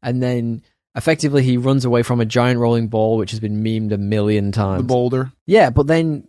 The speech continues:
Speaker 1: I, the, the most interesting thing I find about this is then you immediately meet his, like, antithesis.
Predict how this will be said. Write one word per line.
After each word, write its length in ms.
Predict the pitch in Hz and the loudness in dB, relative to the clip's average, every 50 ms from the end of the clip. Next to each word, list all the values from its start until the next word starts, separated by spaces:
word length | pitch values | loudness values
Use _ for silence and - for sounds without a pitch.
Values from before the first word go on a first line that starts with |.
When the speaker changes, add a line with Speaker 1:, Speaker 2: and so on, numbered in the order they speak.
| - | -14
Speaker 1:
I, 160 | - 135 147 139 | -6 -6 -6 -6
the, 160 | 147 147 - | -6 -10 -8
the 400 | - 143 139 117 151 147 143 147 | -6 -6 -6 -6 -10 -8 -4 0
most 240 | 151 170 196 208 214 | 2 4 4 4 2
interesting 300 | 208 185 170 156 147 139 | 0 0 0 0 0 0
thing 120 | 143 135 | 0 0
I 40 | 127 120 | 0 -2
find 320 | - - 135 156 185 190 | -2 -2 0 0 0 2
about 260 | 165 120 107 98 95 | 2 2 2 2 0
this 200 | 98 101 - - | -4 -6 -6 -4
is 200 | 107 101 98 - | -6 -6 -6 -6
then 220 | - 104 104 98 104 | -6 -6 -6 -6 -4
you 180 | 117 131 139 | -2 -2 -2
immediately 640 | - 139 143 135 135 147 170 196 180 165 139 123 123 | 0 0 0 0 2 2 2 2 2 2 0 2 2
meet 360 | 120 113 110 110 113 117 - - | 2 2 0 0 0 -2 -4 -4
his, 380 | 101 117 113 113 110 - - | -4 -2 -2 -2 -4 -6 -6
like, 460 | 117 117 107 104 101 98 - - - _ _ _ _ - 127 - - | -4 -2 -2 -2 -2 -4 -8 -14 -20 _ _ _ _ -10 -8 -2 0
antithesis. 640 | 240 262 - - 202 - - 120 92 90 - - - | 0 0 2 0 -2 -2 -2 -4 -4 -4 -8 -14 -20